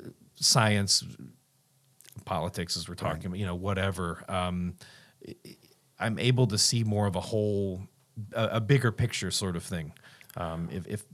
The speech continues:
Speaker 2: Yeah, there, there's this idea that somehow when I, when I was in the, growing up as well, there was this sense of there were pockets of life. You know, you had, uh,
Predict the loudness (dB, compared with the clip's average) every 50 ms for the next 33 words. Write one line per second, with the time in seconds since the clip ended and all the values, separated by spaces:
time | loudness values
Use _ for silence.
0 | -20 _ _ _ _ _ _ _ 0 2 2 4 2 2 4 4 4 4 4 4
1 | 2 2 2 2 0 -4 -6 -4 0 2 2 2 2 2 4 4 6 6 4 4
2 | 2 0 -4 -8 -6 -4 -2 -2 -4 -6 -10 -18 -20 _ -20 -20 -20 -20 -14 -6
3 | -2 2 4 6 6 6 6 6 4 2 2 2 0 0 0 0 0 0 2 0
4 | 0 0 -2 -4 -2 -2 -2 -2 0 0 -2 -2 -4 -6 -8 -12 _ _ _ _
5 | _ _ -10 0 4 6 6 6 6 4 2 0 -2 -2 0 2 4 4 4 2
6 | -2 -4 -10 _ -2 0 2 2 2 2 2 2 2 4 4 4 4 4 4 4
7 | 4 4 4 4 4 2 2 2 2 4 4 4 4 2 2 0 -4 _ _ _
8 | _ _ _ _ 0 2 4 4 4 2 0 -2 -2 -2 -4 -4 -4 -4 -4 -4
9 | -4 -8 -12 -16 -16 -18 _ _ _ _ -6 -4 -2 0 0 0 0 0 0 0
10 | 0 0 -4 -6 -12 -20 -20 -20 -20 -20 -20 -20 -20 -14 _ -2 0 0 2 0
11 | 0 -4